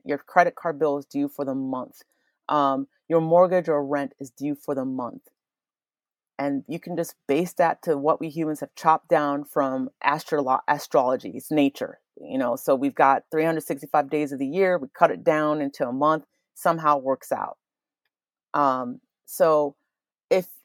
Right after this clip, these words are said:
if you go, if weekly is easier, just make sure that week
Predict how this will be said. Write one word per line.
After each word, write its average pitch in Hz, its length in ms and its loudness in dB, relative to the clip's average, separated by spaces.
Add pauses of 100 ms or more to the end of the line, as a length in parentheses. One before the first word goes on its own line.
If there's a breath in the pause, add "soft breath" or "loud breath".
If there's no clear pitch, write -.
(140)
if 180 240 -2
you 240 120 -4
go, 254 420 6
if 180 160 -6
weekly 226 400 -6
is 175 220 -8
easier, 165 720 -6 (1040)
just 202 320 2
make 214 240 -6
sure 185 420 2 (160)
that - 320 2
week 160 500 -10